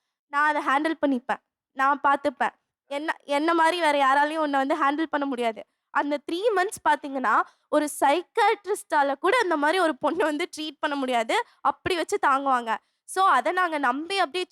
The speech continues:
செரிஷ் பண்ணி, "ஆ, இவன் தான் நம்ம கணவன்" சொல்லிட்டு நம்மளும் போய் விழுந்துருவோமா, அக்செப்ட் பண்ணிடுவோம். அதே மாதிரி தான் இருப்பாங்கன்னு நினைச்சு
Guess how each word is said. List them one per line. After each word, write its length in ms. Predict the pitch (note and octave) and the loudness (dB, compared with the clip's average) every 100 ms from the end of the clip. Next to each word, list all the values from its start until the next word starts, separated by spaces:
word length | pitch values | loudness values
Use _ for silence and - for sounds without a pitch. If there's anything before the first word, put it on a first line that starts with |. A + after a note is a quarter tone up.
| - | -2
செரிஷ் 340 | C4+ F4 - | -2 -4 -8
பண்ணி, 240 | F4+ F#4 | -10 -6
"ஆ, 320 | F4+ C4+ D4 F4 | -2 2 2 2
இவன் 280 | D4 C4 | -2 -4
தான் 140 | D#4 F#4+ | -2 0
நம்ம 180 | F#4 F4 | 0 -2
கணவன்" 460 | D4+ D4 D4+ E4 | -2 -2 -2 -2
சொல்லிட்டு 440 | D#4 C#4 C#4+ G4+ G4 | -4 -4 -4 -6 -2
நம்மளும் 340 | D4 C#4+ F4 | -2 0 -2
போய் 200 | - E4 | 0 -2
விழுந்துருவோமா, 840 | D4+ D4 E4 F4 D#4+ D#4 A#4 F4+ C#4 - _ | 0 -2 -2 -2 0 2 2 2 -4 -12 _
அக்செப்ட் 420 | C4+ - F#4 F#4+ | -20 -10 -10 -6
பண்ணிடுவோம். 400 | D4 C#4 A#3+ F#3+ - _ _ | -6 -4 -6 -8 -10 _ _
அதே 360 | C4 C4 F4+ | -2 -2 -2
மாதிரி 240 | G#4+ G4+ E4+ | 0 0 2
தான் 160 | F#4+ | 2
இருப்பாங்கன்னு 600 | F#4 E4+ - E4+ E4 F#4 | 0 -2 0 0 0 0
நினைச்சு 280 | D#4+ D4 - | 0 -2 -4